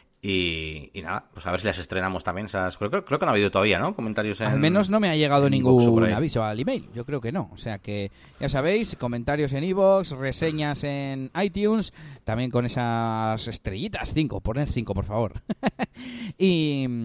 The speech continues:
Speaker 2: y bueno, al fin y al cabo, mucha gente, yo escucho los podcasts en Pocket Cast y ahí no hay ni para dejar comentarios ni nada. Y la única forma de, de darle un poco de feedback, o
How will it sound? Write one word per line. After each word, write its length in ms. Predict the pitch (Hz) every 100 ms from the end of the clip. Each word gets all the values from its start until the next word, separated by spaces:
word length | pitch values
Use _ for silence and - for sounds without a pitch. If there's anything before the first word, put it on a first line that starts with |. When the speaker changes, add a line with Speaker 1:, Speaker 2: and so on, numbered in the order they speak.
| 110 101
Speaker 2:
y 160 | 120 123
bueno, 240 | 175 123
al 100 | 120
fin 120 | 131 185
y 40 |
al 60 | 175
cabo, 280 | 202 214
mucha 320 | 180 170 180 202
gente, 360 | 196 196 226
yo 140 | 147 180
escucho 340 | - 208 226
los 140 | 175 -
podcasts 360 | 151 156 196
en 180 | 123 107
Pocket 240 | 233 254
Cast 240 | 139 110 101
y 40 |
ahí 140 | 110 165
no 60 |
hay 120 | 175 151
ni 80 |
para 160 | 131 123
dejar 280 | 120 139 151
comentarios 540 | 135 127 165 156 139
ni 100 | 123
nada. 240 | 165 190 107 165 170 -
Y 80 |
la 100 | 143
única 240 | 165 220 185
forma 360 | 160 202 185
de, 480 | 127 123 120 117 110 107 98 76 69 87 - -
de 100 | 87
darle 280 | 95 135 170
un 80 | 165
poco 280 | 143 139 143
de 460 | 135 131 131 127 -
feedback, 480 | 151 175 147 135 127
o 160 | 127